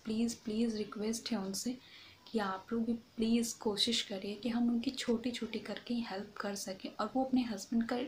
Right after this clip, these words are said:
treatment कर सकें और उनके husband ठीक ठाक हो जाएं। क्या पता हमारी ये छोटी सी कोशिश किसी की जान बचा दे।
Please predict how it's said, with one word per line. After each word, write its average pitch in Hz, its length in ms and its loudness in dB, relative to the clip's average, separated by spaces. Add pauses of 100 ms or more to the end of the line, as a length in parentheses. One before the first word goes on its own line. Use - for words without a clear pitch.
treatment 233 480 2
कर 208 220 -2
सकें - 420 -8 (1400)
और 226 160 2
उनके 214 280 2
husband 220 420 0 (180)
ठीक 240 320 -2
ठाक 202 320 -4
हो 202 120 -4
जाएं। 214 240 -6 (1200)
क्या 254 180 6
पता 240 300 0
हमारी 220 400 4
ये 240 100 0
छोटी 233 380 -4
सी 240 140 -2
कोशिश - 340 -4
किसी 240 280 -2
की 233 160 0
जान 226 360 2
बचा 233 240 0
दे। 233 200 -2